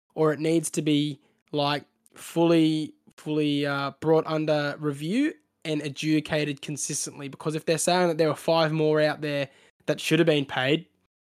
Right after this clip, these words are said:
that's pretty inconsistent to me. So that's five that has been paid correctly, five that hasn't been paid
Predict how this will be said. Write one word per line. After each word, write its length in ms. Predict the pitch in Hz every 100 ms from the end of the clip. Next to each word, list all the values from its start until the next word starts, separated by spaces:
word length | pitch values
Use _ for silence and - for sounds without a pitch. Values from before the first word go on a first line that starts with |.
| _ _ _ -
that's 140 | 143
pretty 320 | - - 139 131
inconsistent 640 | 127 131 - 135 131 -
to 80 | 131
me. 180 | 123
So 160 | 117 143
that's 300 | 143 143 -
five 400 | - - 180 180
that 180 | 165 -
has 240 | 170 175
been 180 | 180 175
paid 300 | - 170 156
correctly, 360 | 165 170 175 156
five 280 | 165 165 151
that 80 |
hasn't 300 | - 165 170
been 180 | 160 160
paid 360 | 147 160 165